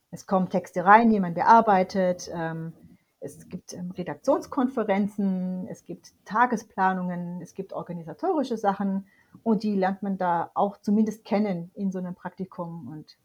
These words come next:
kann so mitkriegen, gefällt mir das, gefällt mir das nicht, was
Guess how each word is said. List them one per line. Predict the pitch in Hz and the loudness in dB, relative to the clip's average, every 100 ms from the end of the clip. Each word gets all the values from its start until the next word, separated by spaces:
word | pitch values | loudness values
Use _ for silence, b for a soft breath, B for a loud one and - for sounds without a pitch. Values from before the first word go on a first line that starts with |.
| _ | _
kann | 185 | -8
so | 180 | -6
mitkriegen, | 180 196 _ 175 170 165 170 _ _ _ _ _ _ _ _ - | -6 -8 _ -8 -8 -10 -12 _ _ _ _ _ _ _ _ -18
gefällt | 185 226 226 | -2 0 0
mir | 190 | -2
das, | 175 160 165 - _ _ _ | -2 -2 -2 -8 _ _ _
gefällt | 196 - 175 180 | -10 -6 -6 -6
mir | |
das | 170 160 - | -8 -10 -4
nicht, | 196 240 254 - 180 | 0 0 -2 -10 -8
was | 165 180 | -6 -6